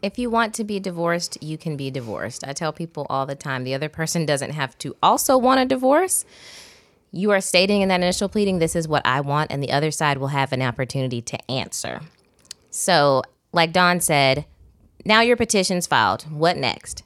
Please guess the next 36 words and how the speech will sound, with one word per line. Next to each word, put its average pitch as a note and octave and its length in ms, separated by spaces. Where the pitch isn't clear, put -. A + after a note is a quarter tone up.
Well, E3+ 140
the E3+ 100
other G3 180
party G#3 240
needs F#3 200
to F#3+ 80
be F#3 80
served. F#3+ 500
There's D#3 180
three G#3 200
ways F#3 340
for E3 160
service D#3 400
to - 100
be D#3 120
perfected, E3+ 720
one F3+ 300
of F#3 140
which F#3 300
is E3+ 180
having D#3+ 340
a C#3+ 40
sheriff C#3+ 640
serve D#3 600
the C#3+ 540
other D3+ 240
party D#3 560
with D3 480
the C#3 220
pleading D3+ 400
that D3 160
we D3 140
filed C3 340
with C3 160
the C3 80
court. A#3 380